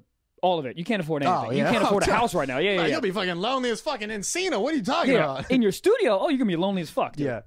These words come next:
Speaker 2: no. Um,
Speaker 1: But you know what I mean, though?
Speaker 2: But that's a fear that you're putting on yourself. Well, I was putting on myself. That's not even, like, a logical like, "Oh, well, that's something you're gonna have to get over."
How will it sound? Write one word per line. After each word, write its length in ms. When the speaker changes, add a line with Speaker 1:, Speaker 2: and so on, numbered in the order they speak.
Speaker 2:
no. 260
Um, 440
Speaker 1:
But 80
you 60
know 80
what 80
I 40
mean, 200
though? 200
Speaker 2:
But 140
that's 160
a 80
fear 340
that 120
you're 80
putting 260
on 100
yourself. 300
Well, 220
I 40
was 160
putting 200
on 100
myself. 520
That's 120
not 120
even, 120
like, 140
a 240
logical 880
like, 200
"Oh, 140
well, 200
that's 260
something 360
you're 100
gonna 140
have 140
to 60
get 180
over." 400